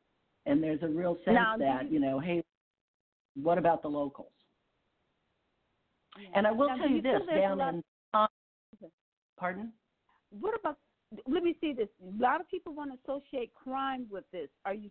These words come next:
Speaker 2: seeing an increase in crime in your community? Or, um, I know, now say that the young people who've had a felony or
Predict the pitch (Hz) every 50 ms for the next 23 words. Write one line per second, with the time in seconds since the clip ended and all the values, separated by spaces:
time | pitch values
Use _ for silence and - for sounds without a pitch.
0 | - - - 285 285 277 269 - - - 220 254 269 262 - - 285 269 254 -
1 | 247 233 - - 269 262 269 269 269 277 277 277 277 - - 285 262 269 269 269
2 | 262 - - 285 269 269 262 262 254 - - - 180 185 185 190 185 180 180 175
3 | 185 - _ - - - - - - _ - 202 220 202 190 190 185 185 - -
4 | _ _ _ _ _ 208 220 233 240 247 262 262 269 262 - - 226 226 214 226
5 | - - 294 285 247 240 233 - - 240 233 247 262 262 262 - - 294 285 262
6 | - 277 254 214 247 233 214 - 214 240 220 220 196 190 - _ - 302 302 294
7 | 302 294 277 277 285 277 277 277 277 254 208 196